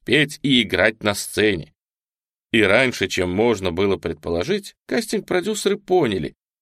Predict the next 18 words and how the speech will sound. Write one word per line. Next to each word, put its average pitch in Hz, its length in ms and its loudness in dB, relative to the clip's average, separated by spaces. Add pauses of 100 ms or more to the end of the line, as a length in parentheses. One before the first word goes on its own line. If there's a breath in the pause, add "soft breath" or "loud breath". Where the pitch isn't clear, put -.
(160)
что 143 340 2
он 139 320 0
не 127 200 2
примет 120 480 2
их 104 160 0
предложений, 98 880 0 (200)
и 135 60 2
эти 120 260 0
предложения 202 800 -2 (300)
перестали 214 500 -4
ему 117 200 -4
поступать. - 640 -16 (720)
Майк 107 460 0
действовал 117 640 0
вне 110 520 2
своей 110 560 2
зоны 117 420 0
гениальности. 110 1160 -2